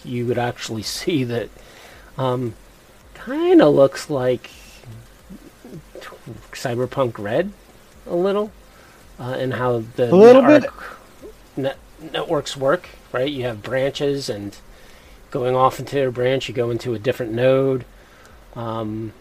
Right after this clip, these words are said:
Speaker 1: and follow it through. Granted that the
Speaker 2: The, uh,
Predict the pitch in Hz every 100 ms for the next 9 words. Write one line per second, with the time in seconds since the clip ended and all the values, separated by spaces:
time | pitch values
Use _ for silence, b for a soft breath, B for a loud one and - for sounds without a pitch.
0 | - - 110 - 120 117 117 117 - 120
1 | 147 - - - - - - - - -
2 | - - - - - - - - - -
3 | b b b b b b b b b -
4 | - 156 185 185 135 123 117 - 139 143
5 | 143 139 127 113 -